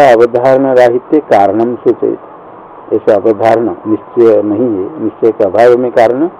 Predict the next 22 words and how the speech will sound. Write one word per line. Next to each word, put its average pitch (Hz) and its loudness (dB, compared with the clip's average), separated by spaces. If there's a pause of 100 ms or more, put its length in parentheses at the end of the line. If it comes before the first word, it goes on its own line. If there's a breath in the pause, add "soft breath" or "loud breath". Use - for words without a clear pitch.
(320)
कहते 107 -2 (480)
मंदांधकार, 104 -2 (1200)
ये 110 -10
मंदांधकार 104 -2
के 120 -4
कारण 135 0 (760)
निश्चय 113 -2
नहीं 110 -2
होता। 107 -6 (1300)
पूर्वम 143 4
रज्जु 110 2
स्वरूप 139 0
निश्चयात् 135 2 (120)
प्राग 110 2
अवस्थायाम 107 0
इत्यर्थ, 98 -6 (1040)
भाष्य 107 -6
में 113 -2
दिया 110 2
विकल्पिता 107 -2
भवति 107 -2 (140)
पूर्वम 107 0